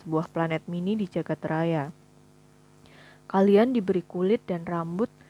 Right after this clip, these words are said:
serta lima atau enam indera yang membuat kalian mampu merasakan dunia di sekitar kalian. Tapi, di dalam cangkang keras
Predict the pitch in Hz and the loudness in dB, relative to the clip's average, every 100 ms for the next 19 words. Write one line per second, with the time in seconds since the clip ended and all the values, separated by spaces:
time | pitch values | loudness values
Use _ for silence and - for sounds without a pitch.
0 | - - - 233 - 214 202 190 185 190 | -20 -8 2 2 2 2 2 0 -2 -2
1 | 208 - - - 196 214 233 220 185 175 | -2 -6 -8 -8 -4 0 0 -2 -4 0
2 | 175 180 180 170 165 165 156 - 165 165 | 2 2 0 -4 -6 -4 -6 -6 -6 -2
3 | 180 202 208 190 180 170 170 170 180 - | 2 2 2 -2 -4 -8 -6 -6 -6 -6
4 | 170 170 180 175 175 185 196 185 - - | -8 -6 -4 -2 0 2 0 -2 -8 -18
5 | - 165 - 170 170 180 185 170 156 - | -12 -12 -10 -6 -4 0 0 0 -4 -18
6 | - - - - _ _ - - 180 - | -20 -20 -20 -20 _ _ -12 -2 -2 -2
7 | - 240 359 - - - - 185 185 175 | -4 -2 -2 -8 -20 -14 -4 2 4 2
8 | 175 196 214 247 269 - 196 175 175 | 0 -4 -2 0 -2 -4 0 0 -2